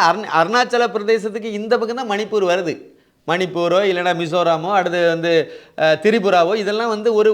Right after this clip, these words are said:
இந்த, அதாவது கிட்டத்தட்ட இந்த பங்களாதேஷை ஒட்டி தான் இந்த பகுதிகள்லாம் வருது.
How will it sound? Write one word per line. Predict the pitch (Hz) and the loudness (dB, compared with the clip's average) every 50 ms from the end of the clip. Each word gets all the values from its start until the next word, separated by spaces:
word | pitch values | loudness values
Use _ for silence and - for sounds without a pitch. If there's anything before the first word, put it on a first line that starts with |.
| 190 220 | 0 -2
இந்த, | 214 202 208 208 233 | -6 -4 0 0 0
அதாவது | 208 190 202 202 196 196 208 202 202 208 202 196 185 165 | 2 2 2 2 2 2 0 0 -2 -2 0 0 -2 -4
கிட்டத்தட்ட | 190 202 190 220 196 208 190 240 | -4 -4 -4 -4 -4 -2 -4 -2
இந்த | 214 202 202 | -2 0 2
பங்களாதேஷை | 175 190 190 202 214 214 208 190 202 185 190 190 170 | 2 2 2 4 2 2 2 2 -2 -4 -4 -6 -6
ஒட்டி | 180 185 175 156 196 196 | -4 -6 -6 -4 -4 -4
தான் | 226 254 | -4 -4
இந்த | 226 208 220 | -4 -4 -4
பகுதிகள்லாம் | 175 196 190 202 202 208 190 208 208 208 180 | -4 -4 -4 -4 -4 -4 -4 -2 -2 0 0
வருது. | 170 180 190 170 135 | 0 0 0 -2 -4